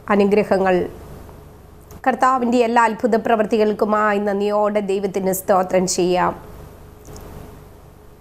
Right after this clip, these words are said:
രണ്ടായിരത്തി പത്തൊമ്പതിൻ്റെ ആരംഭത്തിൽ നാം എത്രയോ വിഷയങ്ങൾക്ക് വേണ്ടി ദൈവസന്നിധിയിൽ പ്രാർത്ഥിച്ചു. ഈ അവസാന സമയത്ത്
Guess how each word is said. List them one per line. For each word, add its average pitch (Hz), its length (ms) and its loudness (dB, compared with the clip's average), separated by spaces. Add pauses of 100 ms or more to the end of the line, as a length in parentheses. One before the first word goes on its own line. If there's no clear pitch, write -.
(540)
രണ്ടായിരത്തി 277 560 2
പത്തൊമ്പതിൻ്റെ 294 560 2 (160)
ആരംഭത്തിൽ 262 420 0 (100)
നാം 226 100 -2 (100)
എത്രയോ 233 360 2 (180)
വിഷയങ്ങൾക്ക് 214 560 0
വേണ്ടി 208 140 0 (100)
ദൈവസന്നിധിയിൽ 214 600 0 (100)
പ്രാർത്ഥിച്ചു. 202 600 0 (2000)
ഈ 214 120 0
അവസാന 208 540 2
സമയത്ത് 196 320 2